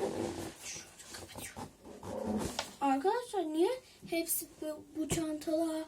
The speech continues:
Arkadaşlar çünkü arkadaşlar benim üstlerim büyük. Ve bazıları, bazıları demeyeyim çoğu da arkadaşlar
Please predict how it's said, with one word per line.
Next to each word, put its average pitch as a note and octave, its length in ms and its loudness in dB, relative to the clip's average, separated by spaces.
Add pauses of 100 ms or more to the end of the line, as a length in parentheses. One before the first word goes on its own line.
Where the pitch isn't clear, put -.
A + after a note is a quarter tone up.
(400)
Arkadaşlar F4+ 720 4
çünkü G4 360 8 (140)
arkadaşlar F#4+ 600 2
benim E4+ 300 4
üstlerim E4+ 540 0 (560)
büyük. B3+ 440 6 (520)
Ve C4 180 4
bazıları, C4+ 800 0 (440)
bazıları C4 500 2
demeyeyim D#4+ 440 2
çoğu F4+ 440 4
da E4 120 0
arkadaşlar D4+ 680 2